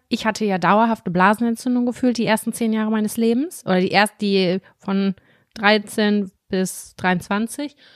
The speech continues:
Und ich glaube, dass das da auch mit reingespielt hat. Weil wenn ich ganz, ganz lange kalte Füße habe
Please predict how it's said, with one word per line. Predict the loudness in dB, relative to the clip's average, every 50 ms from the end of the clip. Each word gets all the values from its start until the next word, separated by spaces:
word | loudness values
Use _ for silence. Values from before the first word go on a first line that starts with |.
| -20 _ _ -8
Und | -6 -4 -4
ich | -4 0
glaube, | 4 6 6 6 6 4 2
dass | 2 0 0
das | 0 -2 -2 0
da | 0 0 0
auch | 0 -2 -2 -2
mit | -4 -10 -10 -10
reingespielt | -10 -8 -8 -10 -10 -10 -8 -8
hat. | -8 -8 -8
Weil | -10 -6
wenn | -6 -6 -6
ich | -6 -4 0
ganz, | 0 0 0 -2 -6 -4
ganz | -4 -4 -4 -2
lange | -2 -2 -2 -2 -4
kalte | 0 0 0 0 0 -4
Füße | -4 -2 -2 -2 -2 -2 -6 -6 -4
habe | -2 -4 -2 -2 -2 -2 0 0 -2 -2